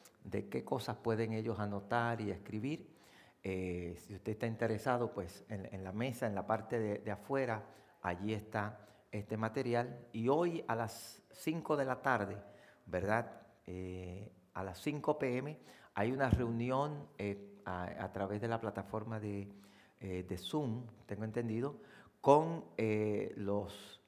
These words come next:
padres de los niños. Eh, hay una, la capitanía de los niños quiere reunirse con los padres de los niños para así hablar, ¿verdad?, de cómo se va a estar, eh, eh,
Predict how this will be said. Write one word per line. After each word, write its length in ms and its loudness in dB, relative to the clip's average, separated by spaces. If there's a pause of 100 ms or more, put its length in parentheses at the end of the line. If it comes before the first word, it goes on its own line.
(680)
padres 440 8
de 80 4
los 200 2
niños. 640 -4 (540)
Eh, 240 0
hay 180 4
una, 300 4
la 160 0
capitanía 420 0
de 100 4
los 140 0
niños 260 -2
quiere 220 -2
reunirse 640 -2
con 160 -4
los 80 -4
padres 400 0
de 60 0
los 120 -4
niños 460 -4 (380)
para 260 4
así 380 2
hablar, 560 4
¿verdad?, 380 2
de 140 -2
cómo 280 -2
se 120 -6
va 140 0
a 60 0
estar, 480 -4 (500)
eh, 500 -2 (1160)
eh, 500 -10